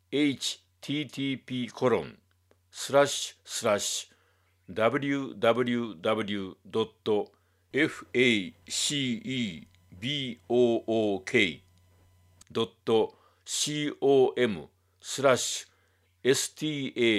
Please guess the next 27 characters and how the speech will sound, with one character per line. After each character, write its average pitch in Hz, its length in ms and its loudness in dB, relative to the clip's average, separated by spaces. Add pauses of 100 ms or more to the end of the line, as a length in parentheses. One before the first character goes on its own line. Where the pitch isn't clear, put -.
ー - 120 -16
ジ 107 500 -6 (320)
ー - 60 -12
イ - 20 -6
ー 143 640 -4
イ - 100 -4
ー 123 40 2
エ 120 40 2
ヌ 101 280 -4
ジ 127 460 -8
ー - 40 -8
エ 120 40 0 (260)
ー - 60 -16 (140)
ダ 113 180 4
ブ 131 100 0
リ 127 80 -2
ュ 127 220 -2
ー - 100 -8
エ 110 300 2
ー - 100 -8
を 127 180 6
ご 110 120 0
覧 107 220 2
く 92 100 -14
だ 87 120 -2
さ 85 200 -4
い。 64 160 -12